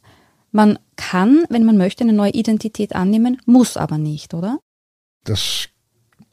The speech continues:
Speaker 2: ist so, dass man als Ausländer einen Aliasnamen bekommt, sobald man's unterschreibt. Und diesen kann man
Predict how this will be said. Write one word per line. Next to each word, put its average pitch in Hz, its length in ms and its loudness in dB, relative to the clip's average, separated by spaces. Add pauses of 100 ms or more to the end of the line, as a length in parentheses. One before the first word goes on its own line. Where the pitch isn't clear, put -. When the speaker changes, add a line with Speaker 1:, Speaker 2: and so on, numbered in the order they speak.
(100)
Speaker 2:
ist - 460 -6
so, 127 160 -2
dass 131 300 -4
man 117 220 2
als - 520 -6 (560)
Ausländer 117 720 0
einen 104 380 0 (260)
Aliasnamen 90 1000 0
bekommt, 104 720 -4 (200)
sobald 98 560 -6
man's 95 340 -4
unterschreibt. 101 880 -6 (800)
Und 110 280 0
diesen 151 380 2
kann 107 300 0
man 156 460 2